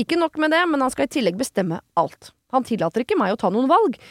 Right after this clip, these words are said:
og alt jeg tar inn av interiøret eller lignende blir kastet rett ut igjen. Dette er sykt frustrerende, siden jeg hadde gledet meg til endelig å eie og innrede noe selv. Problemet er bare at den perfeksjonistiske, overbestemmende fyren jeg tilfeldigvis er sammen med, ikke klarer å finne noe han liker av hverken interiør eller innredning,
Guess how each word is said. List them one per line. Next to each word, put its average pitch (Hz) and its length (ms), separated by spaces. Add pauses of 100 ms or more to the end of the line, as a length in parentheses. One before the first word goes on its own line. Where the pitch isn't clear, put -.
(120)
og - 160
alt 233 240
jeg 254 140
tar 254 260
inn 170 160
av 190 80
interiøret 208 460
eller 247 100
lignende 226 320
blir 269 80
kastet 214 320
rett 165 140
ut 160 100
igjen. 95 140 (580)
Dette 294 160
er 269 80
sykt 196 240
frustrerende, 196 480
siden 220 320
jeg 180 160
hadde 180 220
gledet 196 340
meg 330 160
til 359 160
endelig 202 240
å - 140
eie 185 260
og - 80
innrede 160 400
noe 165 220
selv. - 240 (500)
Problemet 294 400
er 311 60
bare 262 240
at - 140 (100)
den 240 160 (340)
perfeksjonistiske, 254 800
overbestemmende 185 840
fyren 170 320
jeg - 100
tilfeldigvis 170 480
er 247 80
sammen 185 240
med, 240 80
ikke 247 200
klarer 214 220
å 220 60
finne 214 300
noe 208 220 (100)
han 214 240
liker 208 320
av 220 80
hverken 190 260
interiør 196 380
eller 226 160
innredning, 175 480